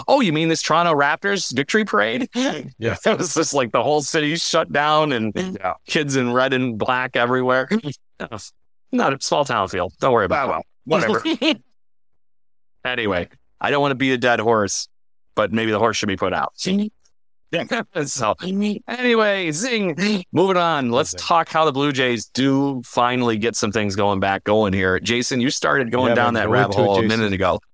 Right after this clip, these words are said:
Speaker 1: Did you have an idea you would like to talk out with the congregation here on
Speaker 3: I
Speaker 1: what
Speaker 3: do.
Speaker 1: the Blue Jays could be doing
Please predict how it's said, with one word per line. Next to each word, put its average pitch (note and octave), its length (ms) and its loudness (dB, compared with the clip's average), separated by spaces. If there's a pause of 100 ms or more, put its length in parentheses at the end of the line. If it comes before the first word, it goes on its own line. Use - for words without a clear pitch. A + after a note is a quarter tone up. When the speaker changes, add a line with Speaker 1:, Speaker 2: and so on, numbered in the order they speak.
(280)
Speaker 1:
Did B2+ 160 0
you D#3+ 100 0
have E3 360 -2
an F3+ 120 -2
idea D#3+ 480 0
you G#2 160 -2
would F2+ 120 -6
like F2+ 180 -2
to - 80 -10
talk F#2 300 -2
out F#2 140 0
with F#2+ 100 0
the F#2+ 80 -4
congregation F#2+ 720 0
here G2 260 2
on G2 200 0
Speaker 3:
I G2+ 80 -2
Speaker 1:
what G#2+ 160 2
Speaker 3:
do. A#2+ 80 -4
Speaker 1:
the G#2+ 60 -4
Blue A2 220 0
Jays G#2 240 -2
could C#3+ 220 -4
be D3 160 0
doing A2+ 520 0